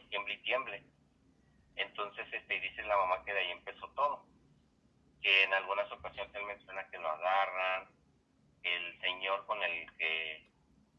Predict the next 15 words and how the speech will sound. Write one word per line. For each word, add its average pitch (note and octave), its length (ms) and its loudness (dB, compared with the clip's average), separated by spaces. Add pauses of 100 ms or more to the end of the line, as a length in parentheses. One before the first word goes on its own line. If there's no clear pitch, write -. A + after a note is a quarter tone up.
(100)
vive, G#2+ 460 2
bueno, A2 260 2 (220)
ya, G2 100 -4 (520)
señor C3+ 260 4
que C#3 100 4
vea, B2+ 240 12
va A#2+ 240 10
de A#2+ 100 6
vez A#2+ 180 4
en B2 120 -4
cuando, A#2+ 220 6
es A#2 120 -8
el G#2 120 -6
papá G2 320 4
de G#2+ 100 2